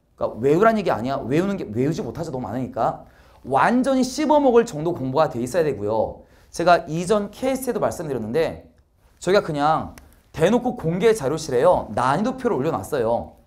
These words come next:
그러니까 현장에서 학생들이 느끼는 별 세 개, 그러니까 별 하나부터 별 다섯 개의 난이도가 있다고 한다면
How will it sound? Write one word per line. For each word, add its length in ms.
그러니까 280
현장에서 440
학생들이 300
느끼는 320
별 300
세 360
개, 220
그러니까 200
별 180
하나부터 500
별 180
다섯 300
개의 240
난이도가 360
있다고 260
한다면 580